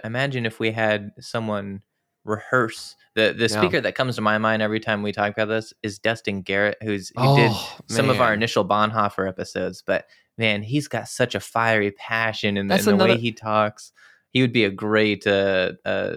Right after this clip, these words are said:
Speaker 1: sermon narrator for, uh, a Revive Thoughts live event.
Speaker 2: Yeah. That's something else. Like, we, we, uh, D-, uh, uh, Dietrich, <laughs> it's called, Dustin was our, this gentleman who was a guy we knew from college. We asked him if he could read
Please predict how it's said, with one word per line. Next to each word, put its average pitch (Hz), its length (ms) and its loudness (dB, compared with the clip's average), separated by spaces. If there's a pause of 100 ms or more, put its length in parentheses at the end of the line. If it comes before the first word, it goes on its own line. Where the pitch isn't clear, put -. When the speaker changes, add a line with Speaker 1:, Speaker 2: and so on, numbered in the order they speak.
Speaker 1:
sermon 107 420 0
narrator 101 500 2
for, 101 360 0 (200)
uh, 98 280 2
a 104 100 2
Revive 107 400 0
Thoughts 101 240 0
live 101 380 -2
event. 95 480 -12 (400)
Speaker 2:
Yeah. 120 180 -10 (280)
That's 143 260 4
something 151 240 4
else. 120 200 2
Like, 95 140 -2
we, 127 240 4
we, 120 360 0 (240)
uh, 98 160 -4
D-, 135 300 0
uh, 113 140 4 (260)
uh, 95 100 -2
Dietrich, - 460 -10
<laughs> - 60 -12
it's - 140 -18
called, - 340 -8 (260)
Dustin 113 460 -2
was 113 200 2
our, 107 280 2
this 113 320 -4
gentleman 113 400 2
who 104 200 0
was 104 220 -8
a - 140 -10
guy 107 260 2
we 98 180 -4
knew 110 180 2
from 147 180 2
college. 107 340 -2
We 82 80 -2
asked 104 240 -4
him 101 80 -2
if 98 120 -8
he - 60 -12
could 90 260 -10
read 123 280 -2